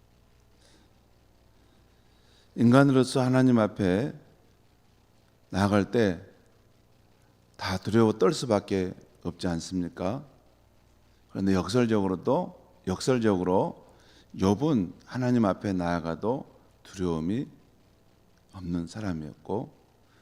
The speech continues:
그만큼 하나님과 친밀한 사람이었다라는 의미입니다. 어제 욥기 십이 장에서 욥은, 어, 인과응보의 원리로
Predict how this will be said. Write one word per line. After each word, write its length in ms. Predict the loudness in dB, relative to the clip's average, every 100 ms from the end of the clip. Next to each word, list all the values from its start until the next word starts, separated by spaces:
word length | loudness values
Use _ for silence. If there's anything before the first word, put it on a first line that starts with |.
| _ -10
그만큼 500 | -2 0 -2 -6 -6
하나님과 640 | -2 -2 -4 -4 -4 -6 -14 -20 _
친밀한 600 | -14 -8 -6 -4 -4 -6 -10
사람이었다라는 1080 | -10 -8 -8 -10 -10 -10 -10 -12 -12 -12 -16 -16
의미입니다. 500 | -12 -12 -12 -18 -20 -20 _ _ _ _ _ _ _ _ _ _ _ _ _ _ _ _ _ -20 -20 -20 -20 -20 -20 -20 _
어제 420 | 6 6 6 2 -8 -4 0
욥기 280 | 2 2
십이 500 | 0 -2 -10 0 2
장에서 800 | 6 6 4 2 0 0 -2 -8 -18 _ _ _ -20 -2
욥은, 600 | 6 6 6 6 6 2 -4 -16 _ _ _ _ _
어, 180 | -4 4
인과응보의 800 | 6 8 6 6 6 6 6 6
원리로 760 | 6 4 4 4 4 2 -4